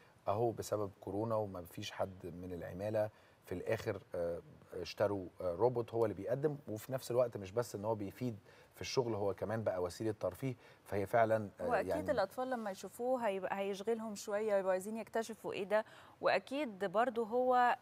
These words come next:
Speaker 2: آه، هيكون أسرع، وهيكون أكيد كمبيوتر، يعني كل حاجة بالكمبيوتر فيه، فيعني
Speaker 1: بالظبط.
Speaker 2: بس مش الناس، مش كل الناس هتعرف تتعامل معاه في الأول،
Speaker 1: مم،
Speaker 2: أكيد
Speaker 1: مم.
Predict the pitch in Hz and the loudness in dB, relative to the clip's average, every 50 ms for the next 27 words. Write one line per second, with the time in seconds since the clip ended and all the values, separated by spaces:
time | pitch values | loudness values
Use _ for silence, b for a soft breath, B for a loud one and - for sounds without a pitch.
0 | - - 175 175 170 - - - - 196 196 220 214 196 - - 254 269 277 - | 0 0 2 2 2 0 -4 -6 -2 0 0 0 0 -4 -6 -4 -2 -2 0 2
1 | - 202 - - - 202 196 185 185 180 165 170 185 185 180 165 - - 220 226 | 0 0 0 -2 -2 0 0 0 2 0 0 -2 -2 -4 -6 -6 -4 -2 -2 -2
2 | 233 220 208 190 B B B B B B B - - - - - - - - - | -2 -4 -6 -6 B B B B B B B -6 -4 -4 -2 -2 -2 -4 -4 -2
3 | - - 202 175 - 190 180 - - - - 147 147 139 143 - - - 240 - | -2 -2 -2 -2 -2 -6 -4 -2 -2 0 0 -2 -2 -4 -2 0 2 2 2 2
4 | - 247 233 240 208 185 - - 185 170 - 208 226 226 - 208 180 - - 214 | 2 2 2 0 0 -2 -2 -4 -6 -4 -4 -4 -2 0 0 0 0 -2 -6 -8
5 | 220 226 208 - - 185 175 170 170 170 165 165 165 165 165 156 - - - - | -6 -8 -4 -2 0 2 2 2 2 2 0 0 -2 -2 -6 -8 -10 -12 -12 -10
6 | 92 92 92 90 90 - - - - - - - - 196 208 208 - 220 226 226 | -8 -8 -4 -2 -2 -2 -4 -6 -16 -20 -16 -6 -2 -2 -2 -2 -2 -4 -4 -4
7 | 220 - 226 220 247 294 - - 311 254 240 - - 285 285 269 240 240 - - | -4 -4 -4 -2 -2 -2 -2 -2 -2 -2 -4 -4 -4 -4 -4 -2 -4 -4 -6 -6
8 | 185 - 208 208 - - 196 - 180 180 185 185 180 170 160 170 185 - 185 - | -4 -4 -4 -2 -4 -6 -6 -6 -4 -4 -6 -6 -8 -6 -8 -8 -8 -6 -4 -2
9 | - 180 180 170 - - - - - 85 | 0 0 0 -2 -2 -4 -4 -6 -6 -6